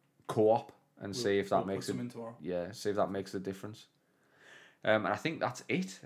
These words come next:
Speaker 1: I think that's it for what I've been playing. Obviously Fortnite, yeah, but other than that, yeah, that's it. That's it for me.
Speaker 2: I take it back. It's visceral.
Speaker 1: Yeah, Left four Dead is more visceral. Um, somebody, uh, I'll give him credit. Jacko,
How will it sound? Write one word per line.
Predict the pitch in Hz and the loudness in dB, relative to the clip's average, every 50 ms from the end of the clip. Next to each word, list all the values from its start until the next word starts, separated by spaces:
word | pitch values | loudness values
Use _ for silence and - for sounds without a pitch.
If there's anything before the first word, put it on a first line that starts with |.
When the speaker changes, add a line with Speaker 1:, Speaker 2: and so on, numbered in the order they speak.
| - - - | -20 -20 -20
Speaker 1:
I | - | -10
think | - 127 120 - | -8 -6 -6 -6
that's | - 117 - - | -6 -8 -6 -6
it | - 151 165 - | -6 -6 -6 -6
for | - 123 | -8 -6
what | 113 113 113 110 | -4 0 2 2
I've | 107 110 113 - | 2 2 2 0
been | 110 110 107 95 | -2 -4 -4 -4
playing. | - - 110 120 151 170 - _ _ _ _ _ _ _ _ _ _ _ _ _ _ - | -4 -4 -4 -4 -4 -8 -12 _ _ _ _ _ _ _ _ _ _ _ _ _ _ 2
Obviously | 101 110 110 104 - 101 92 | 4 4 4 4 0 -4 -4
Fortnite, | - 98 95 95 92 95 98 92 76 | 0 2 2 2 2 2 0 -2 0
yeah, | 87 92 90 - - - - | 0 0 -2 -2 -6 -12 -10
but | 92 - 87 - | -6 -4 -4 -2
other | 90 104 101 101 | 0 -2 -2 -2
than | 95 98 95 101 | -4 -4 -4 -4
that, | 135 143 - - | -4 -4 -6 -8
yeah, | 120 151 165 - _ _ _ | -10 -10 -12 -14 _ _ _
that's | - 127 - - | -14 -10 -8 -8
it. | - - - - - | -8 -10 -10 -12 -14
That's | - - - - | -14 -12 -10 -12
it | 135 | -12
for | - - 139 | -12 -12 -12
me. | 143 151 156 147 - - | -10 -10 -10 -12 -14 -14
Speaker 2:
I | - | -12
take | - 143 127 | -10 -10 -8
it | 120 - | -6 -6
back. | 123 123 - - - _ _ _ _ _ - 139 | -6 -6 -8 -12 -20 _ _ _ _ _ -20 -20
It's | - | -18
visceral. | - 127 117 - 117 113 107 - _ _ _ _ _ _ _ _ _ - - - _ | -16 -16 -14 -14 -14 -16 -16 -18 _ _ _ _ _ _ _ _ _ -20 -20 -2 _
Speaker 1:
Yeah, | - 151 165 160 | 2 2 2 2
Left | 139 139 139 135 | 2 2 0 2
four | - 135 | 2 2
Dead | 139 135 135 | 2 2 2
is | 127 123 127 | 0 -2 -2
more | 123 123 120 113 | 0 0 0 0
visceral. | 117 120 127 - - 135 143 143 139 - _ _ _ - | -2 -4 -6 -6 -6 -6 -6 -8 -8 -12 _ _ _ 0
Um, | 104 110 110 110 110 101 95 | 2 4 4 2 2 -2 -4
somebody, | 95 - 156 170 170 156 143 127 117 113 98 - - - _ - | -2 -2 0 2 2 4 4 4 2 0 -2 -4 -6 -10 _ 2
uh, | 101 | 4
I'll | 107 104 101 104 107 | 6 6 6 6 6
give | 95 - 139 | 4 2 0
him | 135 123 | 0 0
credit. | - - - 113 113 143 139 - - _ - | 0 4 4 4 4 4 0 -6 -12 _ 2
Jacko, | - 139 135 135 - 143 139 135 127 127 - | 4 6 6 6 8 8 8 8 8 6 4